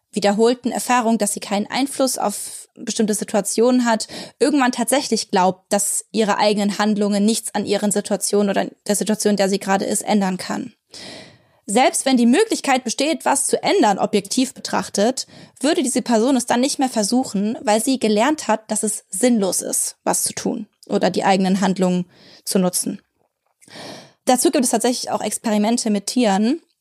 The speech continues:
ähm, wo Hunde, die Elektroschocks erlitten haben, die sie nicht vermeiden konnten, später auch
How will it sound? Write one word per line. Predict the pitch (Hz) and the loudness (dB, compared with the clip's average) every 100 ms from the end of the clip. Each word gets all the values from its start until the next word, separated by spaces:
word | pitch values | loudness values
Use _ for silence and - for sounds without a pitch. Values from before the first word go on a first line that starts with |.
| _ - | _ 2
ähm, | 208 208 208 214 208 - | 4 4 4 2 -2 -4
wo | 196 214 208 208 | 2 4 4 4
Hunde, | 254 294 254 202 | 2 4 4 2
die | 202 202 202 | 0 2 2
Elektroschocks | - 220 262 226 - 202 - | 2 0 0 -4 -2 -2 -2
erlitten | 196 185 208 | -6 -2 -2
haben, | 196 190 202 220 254 - - - 226 | 0 2 2 0 -2 -10 -20 -4 -2
die | |
sie | 196 208 | 2 2
nicht | 208 | 0
vermeiden | 202 202 226 214 | 0 4 4 2
konnten, | - 214 - 226 | 0 0 0 -4
später | - - 247 277 247 - | -2 -2 0 2 2 2
auch | 208 | 0